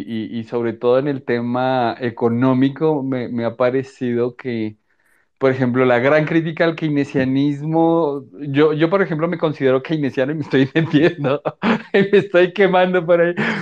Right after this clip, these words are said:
pero, pero creo que a veces, eh, hay, por ejemplo, si, a, alguna vez leí a alguien que decía, "Si eres progre, no puedes ser bitcoiner". Y yo le decía, "No, tú puedes ser lo que te dé la gana y puedes ser bitcoiner". O sea, creo que dentro de Bitcoin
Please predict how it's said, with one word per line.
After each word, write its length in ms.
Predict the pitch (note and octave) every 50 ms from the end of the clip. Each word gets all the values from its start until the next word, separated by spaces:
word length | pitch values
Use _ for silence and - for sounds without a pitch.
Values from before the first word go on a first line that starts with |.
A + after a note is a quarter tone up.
| - - - _ _ _ _ _
pero, 500 | - E3+ D#3+ D3+ C#3+ C#3 C#3 C#3 C#3 C#3+ -
pero 360 | D#3+ D#3+ C#3+ C#3+ C#3 C#3 C3+
creo 300 | - E3 D#3 D#3 D#3+ D#3+
que 80 | D#3+ F#3+
a 60 | F3+
veces, 480 | E3 D#3 D3 - F3 F3 E3+ E3+ E3+ D#3
eh, 380 | D#3 D3 C3+ B2 G#2 - A2+ -
hay, 380 | - C3+ C3+ B2+ B2+ A#2+ A2+ A2
por 180 | A2+ - C#3+ C3+
ejemplo, 240 | C#3 C3+ A#2+ A#2+
si, 180 | A#2+ - D#3 C3+
a, 100 | C3 C3+
alguna 480 | - - C3 C3 C3+ B2 C3+ C#3+ D3 D3
vez 160 | D3 D3+ D3+
leí 180 | D#3 D#3 D3+
a 60 | D3 C#3+
alguien 200 | C#3 C#3 D3 C#3+
que 80 | D3+
decía, 200 | C#3+ C3 C#3 B2
"Si 100 | A#2+ E3+
eres 180 | G3 G#3 G#3 G3+
progre, 500 | - G#3+ G3+ F#3 F#3 F#3+ G#3+ G3+ G#3 - - E3 E3 D#3+
no 260 | D3+ D3+ D#3+ E3 D#3+
puedes 360 | F3+ F3 E3+ E3 D#3+ D#3+ D#3
ser 240 | - E3 D#3+ D3+ C#3+
bitcoiner". 520 | C#3 D3 C#3+ - - D3+ C3 A#2 A2+ A2
Y 100 | A2+ A2+
yo 60 | A2+ A2
le 120 | A2+ A#2+
decía, 200 | C3 - C#3+ B2
"No, 300 | C3+ D3 F3+ G3 F3+ D#3
tú 140 | - C3+ B2+
puedes 220 | - - G#3+ A#3+ G#3
ser 120 | B3 G3
lo 140 | G#3 G3+ G3
que 100 | A3 G3
te 200 | - - C#3 C3+
dé 120 | C#3+ D3+
la 140 | E3+ F#3+ G3
gana 380 | F#3+ F3+ F#3+ G#3+ C4 D#4 E4 C4+
y 80 | G#3
puedes 240 | D3+ D3+ D#3 D#3 D#3
ser 160 | D#3+ D#3+ D3+
bitcoiner". 560 | C#3+ C#3+ C#3 - G3+ G#3+ G#3 C#3+ B2 A2+ A2 _ _ _ _ _ _ _ _ _ -
O 100 | C3+ B2+
sea, 160 | C3+ B2 -
creo 260 | - D#3 E3+ F3+ F3
que 160 | - A3 G#3+
dentro 400 | E3+ D#3+ F3+ E3+ D#3 C3+ E3 D#3
de 80 | D3+ C#3+
Bitcoin 640 | C#3 C#3 E3+ F3+ F3 - - G#3+ G3+ A#3 C4 A3+ -